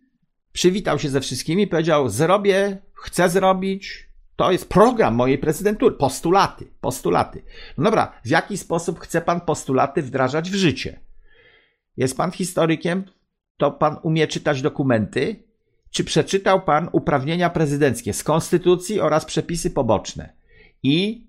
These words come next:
i w jaki sposób w ramach takiej konstrukcji prawnej, jaką mamy, panie doktorze historii, chce pan te dziewięć postulatów swojej prezydentury zrealizować? Albo przynajmniej posunąć się w kierunku. No to na to pytanie nie odpowiedział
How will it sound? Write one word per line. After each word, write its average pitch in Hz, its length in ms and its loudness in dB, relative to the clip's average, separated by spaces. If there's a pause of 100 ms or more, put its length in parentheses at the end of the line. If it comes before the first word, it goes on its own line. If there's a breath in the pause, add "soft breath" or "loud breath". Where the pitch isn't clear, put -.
i 120 220 -8
w 107 80 -10
jaki 214 320 0
sposób 170 600 -2
w 139 80 -8
ramach 160 360 0
takiej - 360 0
konstrukcji 156 580 -2
prawnej, 139 400 -2
jaką 117 240 0
mamy, 113 300 0
panie 127 240 -2
doktorze 113 420 -2
historii, 104 680 -4 (180 loud breath)
chce - 260 -2
pan 233 400 -6
te 165 120 0
dziewięć 196 340 0
postulatów 156 540 -2
swojej 165 260 -2
prezydentury 151 800 -2 (440)
zrealizować? 175 960 0 (520)
Albo 139 200 -2
przynajmniej 190 600 -2 (320)
posunąć 220 500 0
się 220 120 0
w - 80 -10
kierunku. - 580 2 (480 loud breath)
No 135 80 0
to 208 340 2
na 185 140 4
to 185 120 -2
pytanie 160 360 0
nie 127 120 2
odpowiedział 220 460 2